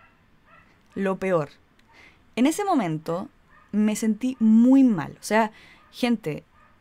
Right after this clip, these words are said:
yo estaba tranquila en el sillón y en mi, en mi celular sonaba cada rato notificación, notificación, notificación. Cada notificación que abría era un insulto. Y al abrir la notificación de este mensaje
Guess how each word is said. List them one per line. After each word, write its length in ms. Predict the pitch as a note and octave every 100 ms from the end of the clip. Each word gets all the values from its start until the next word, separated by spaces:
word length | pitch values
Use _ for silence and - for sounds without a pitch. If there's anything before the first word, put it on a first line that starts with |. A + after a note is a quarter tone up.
| _
yo 180 | G3 A#3+
estaba 320 | A#3+ B3+ C4+
tranquila 580 | A3+ F#3 E3 F3+ F3+ F3+
en 60 |
el 120 | F3 E3
sillón 540 | F#3 E3+ D3 D3+ A3+ - _ _
y 120 | G3
en 160 | G3+ G3
mi, 180 | G3 -
en 120 | G3 G3+
mi 100 | F#3+
celular 440 | G3+ F#3+ G3+ G3+
sonaba 460 | - G3 F#3 F#3 F#3
cada 240 | G3+ G3+
rato 480 | F#3+ E3+ E3+ F3+ - _ _ _ _ _ - - _ _ _ _
notificación, 720 | G3+ G3+ G#3+ G#3 F3 F3+ F3 F3
notificación, 760 | G3 G3 G3+ F#3+ F#3 F3 E3+
notificación. 800 | E3 F3 F3+ F#3+ F#3 - E3 E3+ - _ _
Cada 220 | - C4+
notificación 640 | D4+ C4 B3+ A3 G3+ G3+ G3+
que 100 | G3
abría 440 | F3+ F3+ F#3 F#3+
era 180 | G3 G#3
un 80 | A3
insulto. 720 | F#3+ D#3+ E3 D#3 C#3 E3+ G3 - - _ _ _ _
Y 300 | G3+ G3 F#3+ - _
al 180 | F#3 F#3
abrir 560 | F3+ F3 A3 A#3+ F#3+ -
la 280 | D#3+ E3+ E3
notificación 840 | D#3+ E3 D#3+ D#3+ D#3 G3 F3+ D3+
de 180 | D3 - -
este 380 | C4 D4 -
mensaje 560 | D#4+ D#4+ - D#3+ - -